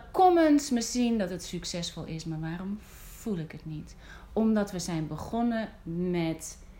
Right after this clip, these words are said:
have. Omdat we zijn begonnen met hebben.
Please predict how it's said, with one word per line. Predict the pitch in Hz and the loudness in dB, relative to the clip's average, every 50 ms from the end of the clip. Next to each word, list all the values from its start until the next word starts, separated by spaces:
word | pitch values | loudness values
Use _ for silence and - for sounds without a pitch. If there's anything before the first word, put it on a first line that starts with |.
| - - - - | -20 -20 -20 -20
have. | - - - 147 160 185 202 196 196 180 165 151 131 120 120 - 147 - - - - - - | -16 -12 -10 -8 -4 0 2 2 4 4 2 0 -2 -4 -6 -8 -12 -14 -18 -20 -20 -10 -6
Omdat | 180 185 180 175 175 | -4 -4 -4 -4 -6
we | 180 | -8
zijn | 170 180 160 156 151 | -8 -6 -6 -6 -6
begonnen | 147 156 - - 220 214 214 208 196 190 180 | -6 -8 -8 -6 -4 -2 -2 -2 -2 -2 -2
met | 180 170 165 160 - - - - - - - - 165 | -2 -2 -4 -6 -8 -12 -16 -14 -14 -12 -10 -8 -4
hebben. | 185 190 196 185 160 156 139 - | -2 0 0 0 0 -4 -6 -8